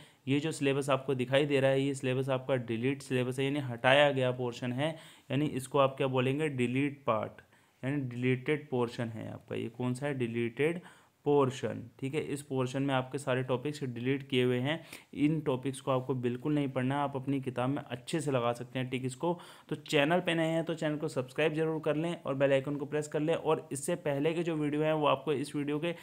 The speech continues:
डिस्क्रिप्शन में उनका लिंक आपको मिल जाएगा, तो आप उस पर ईजीली जाके उनको क्या कर सकते हैं, देख सकते हैं, ताकि आपको एक एक चीज़ अच्छे से समझ आ जाए। और आपको जो क्लास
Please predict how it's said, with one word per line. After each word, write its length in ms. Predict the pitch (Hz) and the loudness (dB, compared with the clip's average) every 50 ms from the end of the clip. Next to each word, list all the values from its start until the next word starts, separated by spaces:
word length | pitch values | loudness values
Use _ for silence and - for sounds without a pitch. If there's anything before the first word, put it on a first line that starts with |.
| - - - - - 135 135 139 139 139 139 131 131 - - | -14 -18 -20 -8 -2 0 2 2 4 4 2 0 0 -4 -4
डिस्क्रिप्शन 540 | 127 131 131 131 - 147 147 147 - 156 151 | -2 -2 -2 0 -2 -2 -2 -2 -2 -2 -2
में 140 | 156 156 | 0 0
उनका 240 | 151 151 147 156 151 | 0 0 2 2 2
लिंक 280 | 147 139 139 143 143 147 | 2 2 0 0 2 0
आपको 220 | 143 139 - 151 | 0 0 0 -2
मिल 240 | 143 139 139 139 139 | 0 0 0 2 2
जाएगा, 360 | 143 139 135 135 135 151 151 | 4 4 4 4 2 0 -2
तो 120 | 151 156 147 | 2 2 2
आप 180 | 143 143 143 143 | 2 2 2 -2
उस 100 | 131 131 | -4 -4
पर 100 | - 151 | -4 -4
ईजीली 440 | - - 127 127 127 147 156 175 | -4 -2 -4 -4 -2 0 2 2
जाके 360 | 165 151 147 135 131 - 151 147 | 4 4 4 2 2 0 -2 -2
उनको 320 | 139 139 139 131 147 139 | -2 -2 -2 -4 -4 -4
क्या 140 | 135 147 135 | -4 -2 0
कर 160 | 135 135 135 | 0 0 0
सकते 260 | 127 131 131 - 147 | -2 -6 -8 -8 -6
हैं, 180 | 151 180 190 - - - - - _ 123 | -6 -6 -6 -8 -14 -20 -20 -14 _ 0
देख 180 | 135 151 147 | 0 0 2
सकते 260 | 147 - 131 131 - 156 | 0 -2 -4 -4 -4 -4
हैं, 100 | 151 147 | -2 0
ताकि 240 | 143 135 135 147 | -2 -2 0 0
आपको 280 | 143 135 131 131 - 151 | 0 0 0 0 -2 -4
एक 300 | 139 - 123 127 127 143 | -2 0 0 -2 -2 -2
एक 160 | 139 135 135 | -6 -6 -6
चीज़ 160 | - 147 143 | -6 -6 -6
अच्छे 320 | 120 120 - - - 135 139 | -6 -8 -8 -6 -6 -6 -4
से 100 | 151 143 | -6 -8
समझ 380 | 135 135 127 123 127 127 127 | -6 -4 -2 -2 0 0 0
आ 100 | 131 123 | 0 0
जाए। 180 | 123 139 151 160 | 0 0 0 -2
और 340 | - - 131 143 160 156 156 - - - - - - _ - | -2 0 2 2 2 2 0 -6 -16 -20 -20 -20 -18 _ 2
आपको 460 | 120 127 127 127 - - 160 160 160 | 2 2 2 2 0 0 0 2 2
जो 160 | 143 151 156 | 2 0 -2
क्लास 560 | 151 - 143 139 139 147 151 - - - - | -2 0 4 6 6 6 4 2 -4 -16 -20